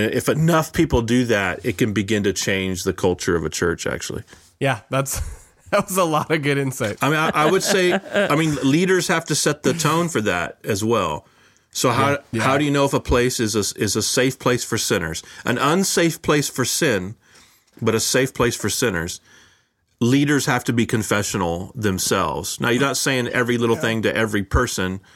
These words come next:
Speaker 1: but appropriately transparent, um, hum-, you know, really embracing the humility of, of, of sharing when you messed up, of confessing sin, um,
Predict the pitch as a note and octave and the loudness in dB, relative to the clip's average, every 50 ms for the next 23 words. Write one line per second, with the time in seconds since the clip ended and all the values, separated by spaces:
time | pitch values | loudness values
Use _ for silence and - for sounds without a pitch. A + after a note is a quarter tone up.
0 | - - - _ _ _ _ - A2+ G#2+ A#2 A2+ - - _ _ - _ _ _ | -20 -20 -20 _ _ _ _ -4 0 0 0 0 -2 -4 _ _ -20 _ _ _
1 | _ _ _ _ - A#2+ A2+ - - - C#3 D3+ - E3 E3 D#3+ D3+ C3 C#3 C#3 | _ _ _ _ -4 -4 -2 2 2 2 4 2 2 0 0 2 2 2 2 0
2 | D3 C#3+ - - A2+ A2 - - - - C3 B2+ C3 C3 C3 B2+ B2+ - - _ | 0 0 -2 -2 -2 -2 -2 -4 -4 -2 -2 0 0 0 -2 -2 -4 -8 -14 _
3 | _ _ _ _ _ _ _ _ _ _ _ _ _ _ _ - - G#2+ G2+ G2+ | _ _ _ _ _ _ _ _ _ _ _ _ _ _ _ -10 -6 -4 -2 -2
4 | G2 F#2 F#2 - - C#3+ C3 C3 C3+ C3+ - C#3+ A#2+ G#2+ G#2+ G#2+ G#2 G#2 G#2 G#2+ | -2 -2 -4 -4 -2 0 0 0 0 -2 -2 -2 -2 0 0 0 0 0 0 2
5 | B2+ C3+ C#3 D3+ C#3+ A#2+ A#2 B2 B2+ B2 - B2+ A2+ G#2+ - B2 A2 G#2+ A2 A2+ | 2 2 2 2 0 0 0 0 0 0 -2 -2 -2 -2 0 0 2 2 2 2
6 | A#2+ A#2 - B2+ A2+ A2+ G2+ C2+ F#2+ F#2+ F#2 F#2 F2+ F#2 - - - - - - | 2 0 0 0 0 0 0 0 0 0 0 0 -2 -4 -8 -12 -14 -16 -18 -20
7 | - - - - - F#2 F2+ F2 F#2+ - - - - - G2 - - - A#2 A2+ | -18 -14 -10 -6 -4 -4 -4 -4 -6 -10 -12 -10 -8 -6 -4 -2 0 0 0 0
8 | A2 G#2+ G#2 G#2 G2 F#2+ F#2+ F#2 F#2 - - - B2+ A#2+ A#2+ A#2 - - - _ | 0 0 -2 -2 0 0 0 0 -2 -2 -2 0 0 0 0 -2 -4 -10 -20 _
9 | _ _ _ - - _ _ _ - - F#2+ - - - G2+ G2 - A2 G2+ - | _ _ _ -20 -20 _ _ _ -8 -6 -4 -2 -2 -2 -2 0 0 -2 -2 -2
10 | - G2+ F#2+ F#2+ - - - A#2 A#2 A2+ A2+ A#2 A2+ G#2+ - - _ - - _ | -2 -4 -4 -4 -4 -2 0 0 0 0 -2 -4 -6 -10 -12 -20 _ -20 -20 _
11 | _ _ _ _ _ - - G2+ F#2+ F#2+ F#2 F2+ F2 F2 E2+ - - | _ _ _ _ _ -8 -6 -4 -2 -2 -2 -2 -2 -4 -6 -8 -12